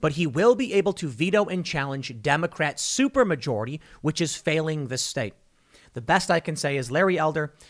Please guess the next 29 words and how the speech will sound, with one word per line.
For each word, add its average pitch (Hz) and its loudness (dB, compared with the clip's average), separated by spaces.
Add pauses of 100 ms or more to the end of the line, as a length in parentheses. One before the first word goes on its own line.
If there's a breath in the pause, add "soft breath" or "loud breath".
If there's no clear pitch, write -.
(100)
shakes - 0
things 196 0
up 170 0
a 160 0
little 180 2
bit, 147 0
and 143 -2
maybe 185 0
that's 151 0
what 139 -8
California 131 -2
needs. 123 -2 (1120 loud breath)
Before 311 2
we 233 6
get - 2
started, 123 -2 (320)
head 269 10
over 294 12
to 262 6
timcast 208 0
dot 165 -2
com, 151 -2
become 208 0
a 226 2
member, 143 -2 (120)
as 127 -6
I 117 -4
always 190 2
say, 131 -4